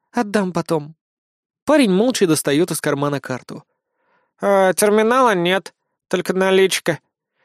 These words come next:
А тебе восемнадцать есть?» Косится на меня и на двух парней. Краснею. «Мне вообще-то даже больше. Я вот», — показываю палец с кольцом.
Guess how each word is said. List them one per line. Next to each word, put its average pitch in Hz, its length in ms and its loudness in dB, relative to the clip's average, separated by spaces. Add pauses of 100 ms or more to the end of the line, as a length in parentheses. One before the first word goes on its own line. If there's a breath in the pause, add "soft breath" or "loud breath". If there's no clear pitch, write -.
(120)
А 175 120 -4
тебе 214 260 0
восемнадцать 302 680 0
есть?» 226 540 2 (440)
Косится 214 540 2
на 185 80 2
меня 170 360 2
и 175 60 2
на 151 100 0
двух 151 240 0
парней. 139 500 -6 (380)
Краснею. 147 680 -4 (680)
«Мне 269 200 2
вообще-то 254 360 0
даже 247 220 4
больше. 233 480 2 (320 loud breath)
Я 277 360 2
вот», — 233 560 2 (320)
показываю 165 580 2
палец 139 340 -2
с - 100 -4
кольцом. - 540 -6